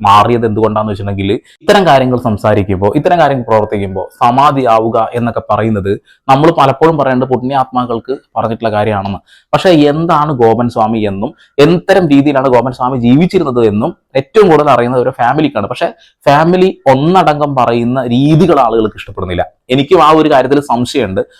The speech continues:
അമ്മച്ചി പറയുന്നു അവിടെ പോയി ഇരുന്നു സമാധിയായി. അതിനെ നമ്മൾ പറയുക ഒരാള്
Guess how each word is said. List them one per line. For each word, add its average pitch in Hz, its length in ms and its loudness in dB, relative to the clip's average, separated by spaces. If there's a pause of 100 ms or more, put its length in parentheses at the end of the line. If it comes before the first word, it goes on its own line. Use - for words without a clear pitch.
(140)
അമ്മച്ചി 143 320 0
പറയുന്നു 143 480 -2 (240)
അവിടെ 117 220 2
പോയി 139 480 2 (140)
ഇരുന്നു 165 540 4
സമാധിയായി. 110 960 0
അതിനെ 120 240 0
നമ്മൾ 127 340 4
പറയുക 117 400 0
ഒരാള് 113 520 2